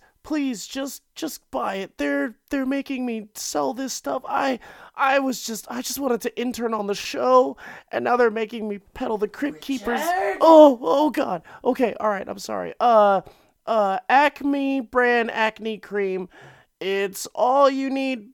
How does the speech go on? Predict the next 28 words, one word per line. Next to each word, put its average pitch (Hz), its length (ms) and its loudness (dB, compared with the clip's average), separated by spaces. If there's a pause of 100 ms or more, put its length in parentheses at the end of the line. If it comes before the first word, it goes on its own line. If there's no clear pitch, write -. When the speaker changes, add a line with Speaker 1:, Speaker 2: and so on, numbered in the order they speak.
(440)
Speaker 1:
Make 247 360 -2
your 285 140 0
friends 254 460 0
scream 277 1160 -2
with 247 300 -4
delight 262 480 2 (200)
when 226 240 -4
they 202 280 -2 (160)
see 240 460 -12
you. 190 380 0 (580)
Uh, 185 500 -4 (360)
let 180 140 -8
me, 233 160 -8
let 226 140 -8
me 247 100 -12
do 226 180 -8
a 208 200 -6 (100)
live 214 580 -8 (120)
test 254 480 -8
here. 220 680 -6
Uh, 196 340 -8 (680)
uh, 185 100 -18 (100)
open 196 320 -14
it 185 100 -10
up 196 180 -14
here 202 200 -12
and, 202 120 -12 (160)
oh, 277 160 -14